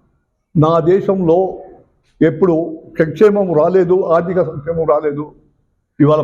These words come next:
పూర్తిగా ఆర్థిక సంక్షేమంతో కూడుకొని పోయి ఉన్నది ఈ ప్రభుత్వము, తెలంగాణ ప్రభుత్వము.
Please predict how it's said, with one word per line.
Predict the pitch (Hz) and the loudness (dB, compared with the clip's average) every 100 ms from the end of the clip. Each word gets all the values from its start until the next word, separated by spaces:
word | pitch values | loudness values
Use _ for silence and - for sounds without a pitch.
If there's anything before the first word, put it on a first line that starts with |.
| 151 | -2
పూర్తిగా | 185 - 196 170 | -4 -2 -2 2
ఆర్థిక | 156 175 180 175 156 | 0 0 -2 -2 -4
సంక్షేమంతో | 160 147 165 165 156 | -8 -2 -2 -2 -2
కూడుకొని | 160 160 196 190 180 165 | -4 -2 -4 0 -2 -2
పోయి | 156 156 | -2 -2
ఉన్నది | 151 156 156 | 0 -2 -2
ఈ | |
ప్రభుత్వము, | 151 147 143 151 160 151 | -2 -2 -2 -4 -4 -4
తెలంగాణ | 156 156 151 151 | -4 -4 -2 -2
ప్రభుత్వము. | 143 143 139 - 156 139 143 | -2 -4 -6 -8 -8 -8 -12